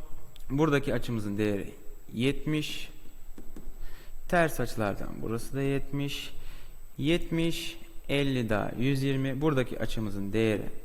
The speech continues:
altmış. Ters açıdan buradaki açımızın değeri de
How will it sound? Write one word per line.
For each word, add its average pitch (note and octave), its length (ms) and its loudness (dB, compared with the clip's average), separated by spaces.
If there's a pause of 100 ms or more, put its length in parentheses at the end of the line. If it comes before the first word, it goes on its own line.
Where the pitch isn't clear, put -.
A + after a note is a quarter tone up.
(160)
altmış. C#3+ 680 0 (340)
Ters F3 360 4
açıdan G#2+ 400 2 (120)
buradaki C#3 460 0
açımızın G2 400 0
değeri G2+ 280 -4
de - 40 -4